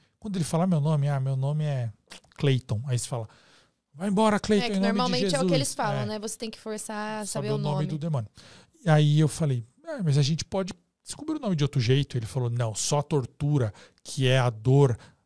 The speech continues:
Speaker 1: mas o demônio tem outros defeitos, como orgulho, a vaidade, mas o medo de sentir dor." Eu, "Tá."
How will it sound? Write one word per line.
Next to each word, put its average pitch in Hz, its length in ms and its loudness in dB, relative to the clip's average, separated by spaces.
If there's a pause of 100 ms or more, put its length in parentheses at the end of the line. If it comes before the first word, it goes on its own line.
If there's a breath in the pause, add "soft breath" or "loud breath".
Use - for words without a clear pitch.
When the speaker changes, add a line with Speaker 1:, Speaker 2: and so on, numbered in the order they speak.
(120)
Speaker 1:
mas 131 380 -4
o - 80 -2
demônio 123 340 0
tem 131 140 0
outros 127 260 2
defeitos, 127 560 -4
como 131 300 2
orgulho, 123 500 2
a 120 40 2
vaidade, 123 540 -2
mas 120 220 -4
o 131 60 -2
medo 135 320 -2
de 123 100 -4
sentir 139 320 -2
dor." 123 220 2
Eu, 117 100 0 (320 loud breath)
"Tá." 120 220 -6